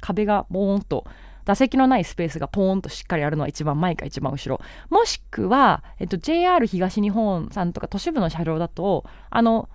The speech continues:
荷物置きコーナーが最初から設けられてるとことかありますね。あの、例えば、えっと、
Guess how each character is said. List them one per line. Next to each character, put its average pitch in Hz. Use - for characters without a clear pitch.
荷 277
物 480
置 480
き -
コ -
ー -
ナ 165
ー -
が -
最 226
初 -
か 226
ら 202
設 262
け 277
ら 240
れ 220
て -
る -
と -
こ -
と -
か -
あ -
り -
ま 170
す 254
ね。 320
あ 170
の、 160
例 285
え 226
ば、 160
え 170
っ -
と、 139